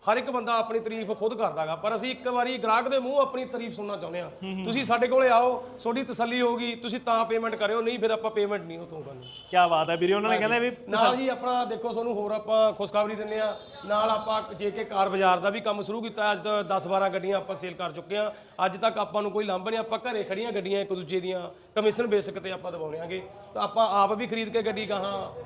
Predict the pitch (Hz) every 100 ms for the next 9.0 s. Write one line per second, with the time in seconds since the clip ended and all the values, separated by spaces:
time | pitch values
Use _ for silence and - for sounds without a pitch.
0 | - 233 226 185 151 165 170 135 123 -
1 | - 226 214 170 139 - 170 208 214 233
2 | 226 220 226 190 202 214 214 220 208 185
3 | 208 254 254 262 262 226 208 190 175 139
4 | 147 202 226 233 240 240 220 190 190 180
5 | 190 196 151 - - - 180 247 240 226
6 | 220 240 247 208 226 196 208 196 - -
7 | - 180 214 214 190 208 190 165 208 220
8 | 214 175 226 226 214 190 190 202 196 196